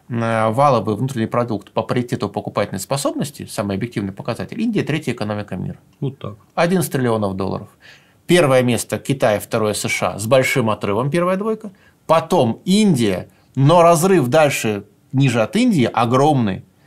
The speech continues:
Speaker 1: Следующий идёт Япония, потом мы. И, и Германия. Вот Япония, Россия, Германия примерно на одном уровне, у каждого чуть больше пяти триллионов. У
Speaker 2: Мгм.
Speaker 1: Индии одиннадцать. Две Японии, две Германии, две России.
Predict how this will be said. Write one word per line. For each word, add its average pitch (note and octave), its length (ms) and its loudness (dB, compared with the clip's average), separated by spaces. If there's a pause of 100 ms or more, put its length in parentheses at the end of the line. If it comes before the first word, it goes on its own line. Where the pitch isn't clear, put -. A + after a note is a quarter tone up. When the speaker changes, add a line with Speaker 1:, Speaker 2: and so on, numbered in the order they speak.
Speaker 1:
Следующий D3 420 2
идёт C#3+ 100 0
Япония, D3 480 2
потом D#3 260 -2
мы. A2 300 0 (920)
И, C3 80 -4
и D#3 100 -2
Германия. C3 400 2
Вот - 100 -4
Япония, C#3+ 380 2
Россия, C3+ 280 0
Германия C3 440 0
примерно A#2+ 320 -4
на A#2+ 80 -2
одном D3 220 -2
уровне, A#3+ 320 2
у A#2 40 0
каждого F#3 400 0
чуть E3 160 -2
больше C#3+ 240 -2
пяти C3+ 220 0
триллионов. B2 480 -2 (240)
У D3 60 4
Speaker 2:
Мгм. F#3 80 4
Speaker 1:
Индии G3 220 4
одиннадцать. F#3+ 600 0 (580)
Две F3 280 4
Японии, A2 600 -2
две B2+ 240 2
Германии, G#2 720 0
две B2 280 2
России. A2+ 600 -2